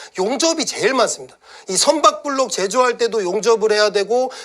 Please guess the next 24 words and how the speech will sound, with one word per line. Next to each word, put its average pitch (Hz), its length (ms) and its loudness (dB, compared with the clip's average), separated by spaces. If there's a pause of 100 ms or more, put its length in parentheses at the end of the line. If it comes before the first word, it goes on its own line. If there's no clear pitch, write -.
그거를 247 500 2
더 208 160 -4
조립하는 247 600 0
단계에서도 202 520 -2
용접을 214 420 0
해야 175 140 -2
되고, 143 240 -6 (160)
그러면은 294 340 2
이 240 140 2
조선 294 600 -2
선박을 339 520 2
만들 196 360 0
때 240 220 0 (180)
그냥 269 260 2
용접을 269 460 -2
계속 208 380 -8
해야 269 160 2
돼요. 147 240 -8 (240)
근데 302 420 2
지금 254 520 0 (100)
알다시피 233 840 0
지금 190 180 -4
미국, 285 500 -2
미국이 208 880 -2